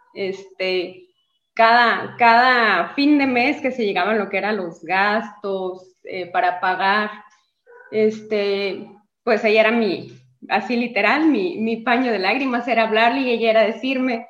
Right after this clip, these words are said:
cada que yo le hablaba, y mira, y que métete aquí a Inmunotech, y que, bueno, pues entonces en una de esas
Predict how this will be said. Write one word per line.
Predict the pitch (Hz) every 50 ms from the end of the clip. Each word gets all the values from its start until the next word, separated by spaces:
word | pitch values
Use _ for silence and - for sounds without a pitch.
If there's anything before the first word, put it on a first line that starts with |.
| _ _ _ _ -
cada | 214 214 214 -
que | 208 196
yo | 190 190
le | 190 190
hablaba, | 196 214 214 208 220 220
y | 220
mira, | 226 240 254 285 311 330 359 320
y | 277
que | - 233 208
métete | 208 220 233 254 294 285 311 - - 208 214
aquí | - - 240 254 262
a | 262
Inmunotech, | 247 240 214 190 185 175 175 - 214 233 262 269 269 240
y | 247 220
que, | - 175 - _ _ _ _ _ _ _ _ _
bueno, | - - 190 170 - - - - - - _ _ _ _ _ _
pues | - 214 208 233 226
entonces | 240 226 226 233 240 262 285 285 285 277 269
en | 233 233
una | 233 247 254 262 269
de | 262 240 233
esas | 233 - 269 262 262 254 233